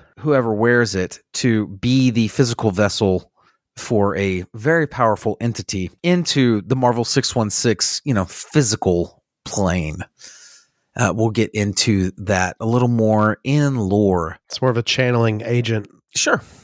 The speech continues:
Speaker 1: sure. Parker does go through a lot of power changes. His, his power set changes quite a bit. Being a newer villain, he <laughs> kind of bounces, and having his powers derived from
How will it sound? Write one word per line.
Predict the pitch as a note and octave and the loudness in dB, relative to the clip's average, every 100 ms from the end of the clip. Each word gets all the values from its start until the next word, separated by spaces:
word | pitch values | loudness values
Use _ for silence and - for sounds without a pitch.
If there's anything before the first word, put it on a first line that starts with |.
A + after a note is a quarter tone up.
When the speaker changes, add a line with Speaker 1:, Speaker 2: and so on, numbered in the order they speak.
| - | -14
Speaker 1:
sure. | - G#3 - _ _ _ _ _ _ | -4 -4 -4 _ _ _ _ _ _
Parker | F3 F3 F3+ E3+ D#3+ C3+ - _ _ _ _ D#3 B2+ | -2 -2 0 2 4 2 -2 _ _ _ _ -14 -6
does | D3+ C#3+ D#3+ | 0 0 0
go | D3 C3 C3+ | -2 0 2
through | C3+ - B2+ C3 - | 0 -2 0 2 2
a | G#2+ | 0
lot | F#2+ F#2 F2 F#2 G#2+ A#2+ - - _ | 0 -2 -2 0 0 -2 -8 -10 _
of | A2+ G#2+ - - _ | 0 0 -4 -18 _
power | - A2+ A2+ | -2 0 0
changes. | A#2+ - A2 B2 C3+ D3 - | -2 -2 -2 0 0 0 -2
His, | A#2 F#2+ | -4 -4
his | - G#2 - | -6 -8 -10
power | - A2 A#2 | -2 0 0
set | A#2 B2 - | 0 0 0
changes | - A2+ G#2 G2 | 0 0 0 -4
quite | - - G#2+ | -4 0 2
a | C3 | 4
bit. | B2 C3+ - - - - _ - G#2 | 2 0 -6 -20 -20 -20 _ -16 -6
Being | C3 C#3 C3+ | -4 -2 -2
a | |
newer | A2+ B2 B2 | -2 0 0
villain, | A2+ A2 A#2+ C#3 | 0 0 0 0
he | A2 A#2 G#2 _ | -2 -6 -8 _
<laughs> | _ | _
kind | - A2+ - - | -6 -4 -4 -12
of | - | -6
bounces, | G2 G#2 - - | -4 -4 -10 -10
and | A2+ G#2 - - _ | -8 -8 -12 -20 _
having | - B2+ B2 B2 A2+ | -4 -2 0 -2 -2
his | B2 G#2+ - | 0 -2 -2
powers | - B2 A#2+ A2+ G#2 | -6 0 2 0 -4
derived | G2+ G#2 G#2+ A2 G#2 | -2 0 4 4 2
from | - - G2 F2+ | -4 -4 -4 -4